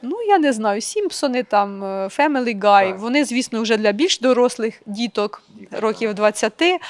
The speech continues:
Speaker 1: але вони дуже гарно надають от ту мотивацію все-таки вивчити.
Speaker 2: Мгм.
Speaker 1: Тобто завжди треба робити те, що тобі подобається.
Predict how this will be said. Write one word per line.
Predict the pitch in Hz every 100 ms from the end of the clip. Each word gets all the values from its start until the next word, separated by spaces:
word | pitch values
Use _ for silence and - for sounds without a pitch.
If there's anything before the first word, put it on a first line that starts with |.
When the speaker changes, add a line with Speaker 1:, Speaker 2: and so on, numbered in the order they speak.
| - -
Speaker 1:
але | 233 262
вони | 262 277
дуже | 269 311 262 247
гарно | 262 262 226
надають | 214 208 220 208 220 -
от | 185 -
ту | 202 240
мотивацію | 220 240 226 285 359 - 220
все-таки | - 262 247 - 233
вивчити. | 220 180 - 170 -
Speaker 2:
Мгм. | - - - -
Speaker 1:
Тобто | - 302 - 302 -
завжди | 240 285 320 277 339
треба | 311 262 269
робити | 269 262 285 262
те, | - 403
що | 381 -
тобі | - 269
подобається. | 285 254 240 202 175 170 165 - -